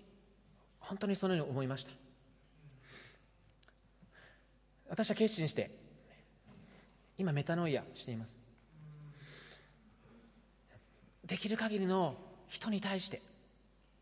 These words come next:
キリストの使者になることを決心しています。そしてそれが人を愛することだと今確信しています。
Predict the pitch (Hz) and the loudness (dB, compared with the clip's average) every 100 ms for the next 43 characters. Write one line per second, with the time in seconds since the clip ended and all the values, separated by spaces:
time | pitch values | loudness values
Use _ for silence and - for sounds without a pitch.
0 | - - - - - - - 190 208 - | -20 -20 -20 -20 -20 -4 2 4 4 6
1 | 220 220 120 - - - - - - 226 | 8 8 6 -2 -14 -18 -20 -4 4 8
2 | 233 196 175 175 170 165 170 147 92 - | 10 10 10 8 6 8 10 10 6 0
3 | - - 185 156 127 123 113 113 - - | -6 -2 0 2 2 0 0 -4 -10 -18
4 | - - - 156 156 - - - - - | -20 -20 -20 -20 -18 -18 -20 -20 -20 -20
5 | - - - - - - - - - - | -18 -18 -16 -18 -18 -20 -20 -20 -20 -20
6 | - - - - - - - - - - | -20 -20 -18 -20 -20 -20 -20 -20 -20 -20
7 | - - 214 233 220 226 247 208 110 - | -12 2 4 8 12 12 12 12 8 0
8 | - - - - 220 226 220 113 - - | -10 -10 -4 12 12 12 12 12 4 -10
9 | - - - - 214 214 226 208 165 131 | -12 -16 -2 6 8 8 6 6 6 6
10 | 110 80 - - - - - - - 190 | 4 -2 -8 -18 -20 -20 -20 -14 -2 0
11 | 165 147 - 156 - 151 147 - | 0 -2 0 -2 -2 -4 -4 -10